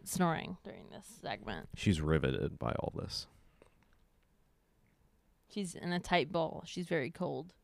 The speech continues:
Speaker 1: She's a cold puppy.
Speaker 2: Oh, cold puppy.
Speaker 1: Mm.
Speaker 2: Quotes.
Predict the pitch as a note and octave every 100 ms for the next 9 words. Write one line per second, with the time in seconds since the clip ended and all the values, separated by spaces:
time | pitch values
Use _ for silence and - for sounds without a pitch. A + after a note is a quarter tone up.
0 | _ G#3+ F#3+ F#3+ F#3 D3 - - - -
1 | - - _ - - - - A#2+ - -
2 | - - - - - - - - A3 F#4+
3 | - - - - C#4+ - F#3 - B3 -
4 | - - - - _ _ _ _ - -
5 | G#3 - - -